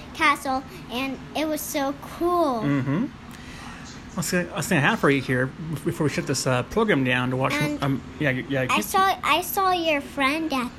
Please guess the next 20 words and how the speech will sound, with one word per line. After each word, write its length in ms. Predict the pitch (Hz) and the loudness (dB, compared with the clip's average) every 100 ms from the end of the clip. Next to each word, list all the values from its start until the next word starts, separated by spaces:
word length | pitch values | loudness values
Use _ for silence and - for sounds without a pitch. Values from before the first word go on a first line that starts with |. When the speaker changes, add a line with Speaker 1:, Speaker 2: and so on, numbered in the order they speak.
| - | -8
Speaker 1:
there. 260 | 214 - - | -6 -6 -6
Speaker 2:
Oh 220 | 156 139 131 | 0 2 2
yeah, 340 | 120 127 131 | 2 2 2
Speaker 1:
Ozzy. 120 | 131 | 0
Speaker 2:
John, 420 | 135 131 139 170 175 | 0 0 0 -2 -4
my 80 | 139 | -6
friend 240 | - 135 | -2 -2
John. 320 | 127 127 131 175 | 0 0 -2 -2
Speaker 1:
Yeah. 280 | 226 220 185 - | -2 -2 -6 -6
Speaker 2:
Yeah. 340 | 127 123 120 - - - - - | -4 -4 -6 -8 -12 -12 -14 0
Speaker 1:
And 180 | 294 330 | 2 2
his 240 | 349 440 370 | 2 2 2
back 460 | - 285 339 349 | 4 6 6 2
is 180 | 269 247 - | -2 -2 -4
kind 440 | - 277 269 254 | -2 0 0 -2
of 100 | 240 | -4
little 260 | 226 247 220 - | -4 -4 -4 -6
gross. 480 | 220 233 214 208 - | -2 -2 -2 -6 0
Speaker 2:
Yeah, 320 | 156 156 143 131 - | 4 6 6 2 0
he, 160 | 190 | 2